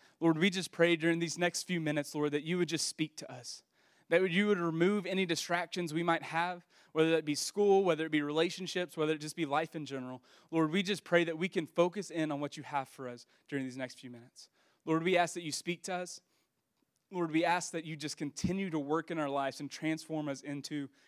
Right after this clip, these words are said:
your likeness. Lord, we love you so much. We're so grateful for who you are and how you love us.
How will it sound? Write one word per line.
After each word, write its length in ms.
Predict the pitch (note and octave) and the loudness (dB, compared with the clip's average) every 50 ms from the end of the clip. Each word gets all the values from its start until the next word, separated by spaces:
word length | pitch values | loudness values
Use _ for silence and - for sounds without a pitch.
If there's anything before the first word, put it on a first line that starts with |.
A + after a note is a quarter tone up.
| _ - | _ -12
your 120 | C#3+ C3 | -8 -6
likeness. 540 | A#2+ B2 A#2+ B2 B2+ A#2 A#2 - - - - _ _ _ _ _ _ _ | -6 -6 -6 -8 -12 -18 -16 -14 -14 -16 -16 _ _ _ _ _ _ _
Lord, 140 | - D#3 D#3 | -2 0 2
we 80 | D#3 D3+ | 2 2
love 200 | C#3+ D#3+ D#3+ D#3+ | 2 2 0 0
you 60 | F3 | -2
so 240 | D#3+ - - D#3+ D3+ | -4 -4 -2 -4 -4
much. 360 | B2+ A2 - - - - - _ - | -4 -8 -16 -20 -20 -20 -18 _ -10
We're 80 | D3+ | -8
so 280 | C#3 - - G3 F#3 F3+ | -6 -2 0 2 2 2
grateful 380 | D#3 D#3+ E3 E3 - - E3+ | 4 2 0 0 -2 -6 -10
for 160 | D3 - D#3 C#3+ | -6 -2 -4 -2
who 140 | B2+ D3 | -2 -2
you 240 | E3 E3 E3 E3 D3+ | -4 -4 -2 -2 2
are 160 | D3 D3+ D#3 | 2 2 2
and 80 | D3 D3 | 2 0
how 160 | - - D3+ | -2 -4 -4
you 180 | C#3+ C#3+ C3+ C3 | -4 -4 -6 -10
love 220 | B2+ B2+ B2+ A#2+ | -12 -12 -14 -14
us. 200 | B2 B2 A#2+ - | -16 -18 -18 -20